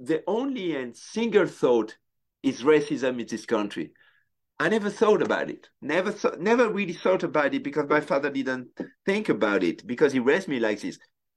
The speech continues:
Did he experience racism when he was nineteen sixty-eight and he moved from his small island to Paris, France?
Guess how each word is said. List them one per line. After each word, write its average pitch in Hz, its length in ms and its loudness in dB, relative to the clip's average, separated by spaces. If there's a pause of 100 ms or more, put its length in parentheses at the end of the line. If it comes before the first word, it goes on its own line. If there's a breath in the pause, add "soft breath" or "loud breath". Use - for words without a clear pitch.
(180)
Did 151 160 0
he 226 200 4
experience 277 640 2
racism 226 600 4
when 156 260 -2
he 151 120 -4
was 147 240 2
nineteen 196 400 -2
sixty-eight 165 960 0
and 135 120 -2
he 156 80 0
moved 165 280 -2
from 135 220 0 (460)
his 131 160 -8
small 165 240 0
island 180 360 -2
to 170 80 -6
Paris, 151 300 0
France? 170 400 -4